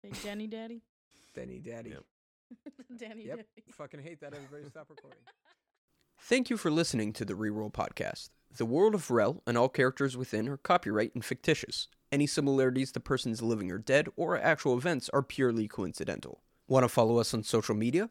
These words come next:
Speaker 2: listen to another episode, or send us hate mail? Check out our link tree for all of our info. You can find that link in the episode description.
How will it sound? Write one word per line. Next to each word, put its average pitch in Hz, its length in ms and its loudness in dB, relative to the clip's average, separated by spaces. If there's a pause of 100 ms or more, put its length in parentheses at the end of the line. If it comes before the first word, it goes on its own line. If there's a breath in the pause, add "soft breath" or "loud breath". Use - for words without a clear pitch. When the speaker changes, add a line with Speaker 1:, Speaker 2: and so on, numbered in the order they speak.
(140)
Speaker 2:
listen 123 280 4
to 131 120 0
another 117 320 4
episode, 160 380 2
or 135 80 2
send 113 200 2
us 110 120 0
hate 135 200 2
mail? 214 240 -2 (320 soft breath)
Check 254 200 6
out 254 100 8
our 208 80 8
link 175 220 4
tree 120 160 4
for 117 160 2
all 113 100 6
of 113 100 2
our 107 140 4
info. 101 340 -2 (160)
You 151 120 0
can 180 100 -2
find 254 240 4
that 131 140 2
link 120 200 0
in 110 100 0
the 110 120 4
episode 170 320 2
description. 170 520 -4